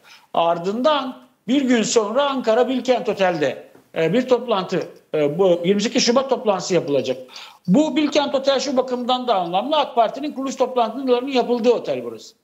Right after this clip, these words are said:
Ve, e, yap-, hazır-, hazırlanan, e, bu progr-, programda şu özel, şu, e, ç-, şu hususlar da öne çıkıyor. Bir kere çok profesyonel bir,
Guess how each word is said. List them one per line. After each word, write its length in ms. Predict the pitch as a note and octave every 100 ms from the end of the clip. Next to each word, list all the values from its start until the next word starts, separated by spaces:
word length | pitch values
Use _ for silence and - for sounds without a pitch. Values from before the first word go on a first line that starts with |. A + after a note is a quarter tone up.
| - - - - _ -
Ve, 200 | F3 D4 D4 C#4+ C4
e, 60 | A3 G#3 G3+ G3 F#3+ F#3+ - G3
yap-, 220 | A3 A3
hazır-, 360 | A#3+ G3+ B3 G#3
hazırlanan, 720 | F#3+ G3 B3 B3+ C4+ C4 -
e, 200 | F#3+ F#3+
bu 60 | F#3+
progr-, 680 | - A3 G#3+ - G3 F3
programda 720 | F3 G#3+ G3 G3 G3+ C4+ C#4 - _ -
şu 220 | - D#4
özel, 420 | C#4 G#3 A#3 G#3
şu, 320 | F3+ - C#4 B3+ - _ -
e, 60 |
ç-, 1700 | F#3+ F#3 F#3 F3+ F3+ F3 F3 E3+ E3 D#3 D#3 G3+ F#3+ F#3 E3+ D#3+ D#3
şu 200 | - C4
hususlar 500 | A#3 A3+ G3+ B3 A#3
da 40 | G3+
öne 180 | F3
çıkıyor. 340 | E3 - A#3+ C#4+ - - _
Bir 140 | C#4+ D4+
kere 240 | A#3+ A3
çok 240 | D4 D4
profesyonel 640 | - A3 A3+ - C4+ D#4+ C#4
bir, 140 | D4